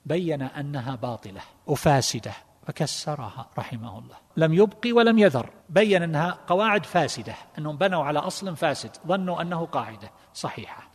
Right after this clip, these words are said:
ثم يبين أن هذا الذي اعتقدوا أنه يخالف العقل، بين أنه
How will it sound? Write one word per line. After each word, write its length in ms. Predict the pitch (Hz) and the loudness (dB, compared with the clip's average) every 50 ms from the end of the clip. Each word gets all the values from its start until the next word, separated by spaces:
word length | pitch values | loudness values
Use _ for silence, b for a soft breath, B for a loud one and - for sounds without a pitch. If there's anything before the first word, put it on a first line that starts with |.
| _ - | _ -10
ثم 280 | - 180 175 165 165 | -6 -6 -4 -2 -2
يبين 600 | 165 170 175 165 214 240 240 226 220 220 196 165 151 - - - 170 | 0 0 2 2 2 2 2 2 2 0 0 -2 -6 -12 -12 -8 -8
أن 200 | 160 151 143 151 | -6 -4 -2 -2
هذا 400 | 131 123 160 202 226 233 226 233 | 0 0 2 2 4 4 4 4
الذي 480 | 220 208 196 170 170 160 156 - - | 6 6 6 6 6 2 0 0 -2
اعتقدوا 580 | 160 135 - - 202 - - 170 151 156 151 165 | -6 -4 0 0 0 2 2 2 2 2 0 0
أنه 280 | 170 160 143 147 151 | 0 -2 0 0 0
يخالف 500 | 143 127 - - 165 147 131 131 - - | -2 -2 -2 0 0 0 0 -2 -4 -4
العقل، 440 | 202 175 160 180 180 - 196 202 196 - - - - | -2 0 2 0 0 0 -2 -6 -6 -10 -16 -16 -10
بين 340 | 147 156 175 170 160 151 156 | -6 -4 -4 -4 -4 -6 -8
أنه 360 | 160 143 143 143 143 156 - | -10 -10 -10 -10 -10 -10 -12